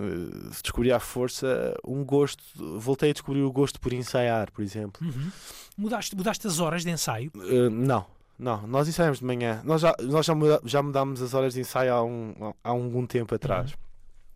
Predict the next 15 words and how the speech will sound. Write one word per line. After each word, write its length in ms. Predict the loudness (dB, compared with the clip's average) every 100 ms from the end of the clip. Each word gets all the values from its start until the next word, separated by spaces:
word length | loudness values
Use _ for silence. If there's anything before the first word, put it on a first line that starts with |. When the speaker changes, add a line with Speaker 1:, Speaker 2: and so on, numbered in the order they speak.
| -6 -2
Speaker 1:
Nós 200 | -2 -6 -16 -18 -12 -4
antes 220 | -2 -2
ensaiávamos 580 | 0 2 2 0 -2 0
à 120 | 0
noite, 500 | 0 0 -4 -10 -20 -20 -20 -20 -20 -20 -10
íamos 200 | -8 -8
buscar 240 | -6 -4
cerveja, 540 | -4 -8 -2 -2 -2 -6
ensaiávamos, 760 | -6 -4 -2 0 -2 -2 -6
Speaker 2:
Exato. 80 | -6
Speaker 1:
assim, 180 | -6 -6
muito 160 | -6 -4
rock 240 | -6 -4
and 60 | -6
roll. 340 | 0 0 0